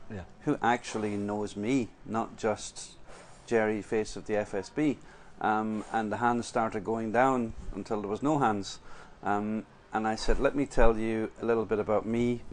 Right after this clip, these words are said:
Speaker 2: Um, you know, leaving Ireland at eighteen,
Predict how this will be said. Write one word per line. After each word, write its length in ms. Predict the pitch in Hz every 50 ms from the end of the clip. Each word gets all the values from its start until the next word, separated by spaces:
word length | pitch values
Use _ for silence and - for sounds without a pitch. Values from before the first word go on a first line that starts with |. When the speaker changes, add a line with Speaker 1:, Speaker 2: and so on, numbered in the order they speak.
| - -
Speaker 2:
Um, 540 | - 101 104 101 104 107 104 104 104 104 101 -
you 60 | 104 107
know, 120 | 104 98
leaving 380 | 98 101 110 117 107 107 104 104
Ireland 360 | 104 107 107 107 110 107 -
at 80 | -
eighteen, 540 | - 104 107 - - 110 107 107 110 110 107